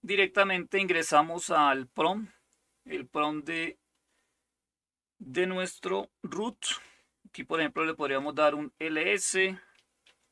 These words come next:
o un P W D o diferentes comandos.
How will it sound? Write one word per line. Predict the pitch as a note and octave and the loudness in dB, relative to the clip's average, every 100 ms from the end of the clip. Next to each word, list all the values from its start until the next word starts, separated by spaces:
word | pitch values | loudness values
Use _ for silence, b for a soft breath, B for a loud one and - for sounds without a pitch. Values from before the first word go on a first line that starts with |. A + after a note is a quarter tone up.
| _ | _
o | D3 | -8
un | B2+ C3 C3+ | -6 -6 -10
P | - D3+ C#3+ | -2 -2 0
W | D3 D3 C3+ D3 | -2 -2 -4 -2
D | F3+ G3+ G3+ _ _ _ _ _ _ _ | 0 0 -4 _ _ _ _ _ _ _
o | - G#3 | 2 2
diferentes | G#3+ G#3+ G3+ F#3+ G3+ - | 2 0 0 0 -4 0
comandos. | A#3 A#3 F#3 E3 F3+ - | 8 8 8 2 -2 -4